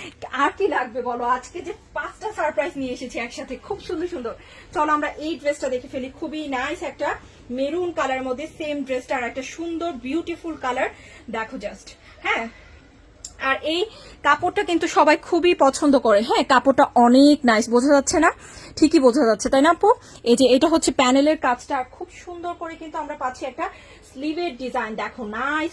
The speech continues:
করে স্লিভে সুতো দিয়ে কাজ আছে, স্লিভের ডিজাইনটাও খুব সুন্দর। এখন পাবো বাটার সিল্কের প্যান্ট। প্লিজ তোমরা খেয়াল করে নিও কোন কাপড়ে কোন ড্রেসটা এসেছে, কি বলে দিচ্ছি। আর এটা হচ্ছে চিনন সিল্কের দোপাট্টা। হ্যাঁ,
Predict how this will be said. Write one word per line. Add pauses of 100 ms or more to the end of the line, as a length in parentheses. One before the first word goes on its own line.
করে
স্লিভে (320)
সুতো
দিয়ে
কাজ
আছে, (200)
স্লিভের
ডিজাইনটাও
খুব (120)
সুন্দর। (400)
এখন
পাবো
বাটার
সিল্কের
প্যান্ট। (340)
প্লিজ (100)
তোমরা
খেয়াল
করে
নিও (360)
কোন
কাপড়ে
কোন (100)
ড্রেসটা
এসেছে, (160)
কি
বলে
দিচ্ছি। (320)
আর
এটা
হচ্ছে (120)
চিনন
সিল্কের (400)
দোপাট্টা।
হ্যাঁ,